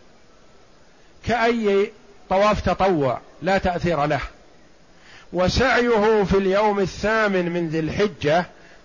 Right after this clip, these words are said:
لا اعتبار له، عبث، لأن السعي للحج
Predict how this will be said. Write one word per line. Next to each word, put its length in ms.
لا 120
اعتبار 540
له، 160
عبث، 520
لأن 320
السعي 580
للحج 640